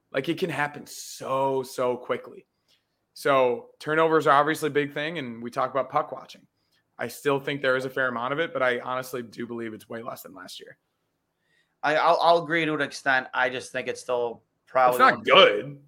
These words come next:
Speaker 2: No, I mean, exactly. Like, like, what percentage-wise are we saying, like, is it better from last year? Like
Speaker 1: I, I think it's at least ten percent better.
Speaker 2: Uh, I,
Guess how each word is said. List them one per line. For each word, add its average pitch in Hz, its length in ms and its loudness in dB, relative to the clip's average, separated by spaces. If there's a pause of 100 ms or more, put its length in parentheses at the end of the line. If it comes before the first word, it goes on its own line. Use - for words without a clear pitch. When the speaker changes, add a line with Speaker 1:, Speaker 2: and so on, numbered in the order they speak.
(800)
Speaker 2:
No, 123 460 -2
I 135 80 -2
mean, 135 260 -8 (500)
exactly. 143 480 2
Like, 123 200 -4
like, 135 320 -4 (280)
what 160 260 4
percentage-wise 139 1000 2
are 135 80 0
we 135 140 -6
saying, 135 340 -6
like, 120 200 -8
is 131 120 -6
it 135 180 -2
better 131 320 4
from 127 220 -14
last 127 400 -2
year? 120 340 -4
Like 120 400 -2
Speaker 1:
I, - 180 0
I 214 40 0
think 220 160 -2
it's 160 160 0
at 151 120 -2
least 160 260 -2
ten 147 160 2
percent 131 280 -2
better. 107 300 -6 (1500)
Speaker 2:
Uh, 131 220 -8 (160)
I, 147 240 10